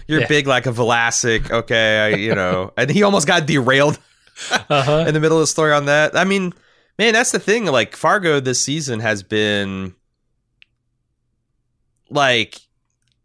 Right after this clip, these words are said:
Speaker 1: haymaker punchlines thrown from the unlikeliest of positions. You know,
Speaker 2: Sure.
Speaker 1: the fart attack.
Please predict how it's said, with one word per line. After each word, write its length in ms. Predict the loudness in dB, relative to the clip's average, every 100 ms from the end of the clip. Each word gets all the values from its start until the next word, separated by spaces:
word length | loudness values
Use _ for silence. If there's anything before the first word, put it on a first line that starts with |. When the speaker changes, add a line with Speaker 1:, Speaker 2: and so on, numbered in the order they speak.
| _ _
Speaker 1:
haymaker 720 | -6 0 2 2 2 2 0
punchlines 880 | 0 -2 -2 -2 -2 0 0 -2 -6
thrown 360 | -2 0 0 -2
from 220 | -6 -4
the 120 | -2
unlikeliest 680 | -2 -2 -2 -2 -4 -4 -6
of 120 | -10
positions. 880 | -10 -8 -8 -8 -12 -14 -12 -12 -12 -10
You 160 | -6
know, 120 | -4 -4
Speaker 2:
Sure. 60 |
Speaker 1:
the 60 | -4
fart 320 | -2 0 0
attack. 800 | -2 -2 0 0 -2 -4 -10 -20